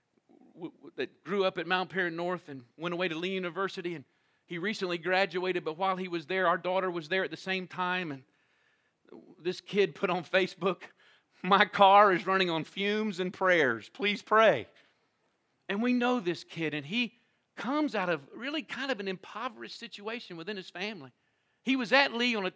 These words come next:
complete scholarship just because of his talent. But my wife read that, and she inboxed our daughter,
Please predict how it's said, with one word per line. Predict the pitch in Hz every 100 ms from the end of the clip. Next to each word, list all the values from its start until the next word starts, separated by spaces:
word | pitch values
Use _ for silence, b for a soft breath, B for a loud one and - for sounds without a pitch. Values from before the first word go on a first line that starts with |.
| -
complete | 196 170 277 262 -
scholarship | - 240 247 226 - 156 -
just | -
because | 208 220 185
of | 160
his | 156
talent. | - - 254 202 135 _ _ _ _ _ _ _ _ _ -
But | 175
my | 175
wife | 226 294 208
read | 254 294
that, | 190 156
and | 151
she | - 247 -
inboxed | 233 320 311 247 240 - -
our | 196 190
daughter, | 185 185 170